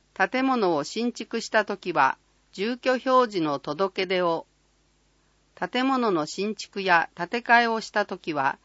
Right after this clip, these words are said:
住所となる番号、住居番号を決めるために届け出が必要です。なお、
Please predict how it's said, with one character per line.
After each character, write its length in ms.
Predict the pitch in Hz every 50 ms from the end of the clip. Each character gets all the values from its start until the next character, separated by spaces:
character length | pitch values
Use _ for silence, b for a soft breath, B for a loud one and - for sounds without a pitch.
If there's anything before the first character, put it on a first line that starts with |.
| b b b b b b b _ _
住 220 | - 233 247 262
所 160 | 262 - 226 202
と 160 | - 196 170
な 140 | 180 180 175
る 140 | 156 147
番 320 | 131 147 147 165 175 175 175
号、 360 | 165 143 131 120 - - - _ _ _ _ _ _ _ _ _
住 200 | - 185 208 233
居 160 | 208 - 226
番 280 | 208 196 190 185 180 165
号 320 | 151 139 131 120 - - _ _ _ _ _ _ _ _ _
を 260 | - 208 214 208 - _ _ -
決 160 | - 202 196
め 120 | 226 240
る 120 | 240 262 247
た 140 | - 233 214
め 160 | 208 180 151
に 260 | 147 139 131 123 - - _ _ _ -
届 380 | - 196 190 247 262 - 262
け 20 | 254
出 160 | 233 262 247
が 240 | 240 240 226 226 -
必 280 | - - - - - 202
要 220 | 202 196 190 180
で 140 | 165 170 165
す。 200 | 165 - - - _ _ _ _ _ _ _ _ _ _ _ _ _ -
な 220 | 214 214 208 185
お、 200 | 160 143 131 -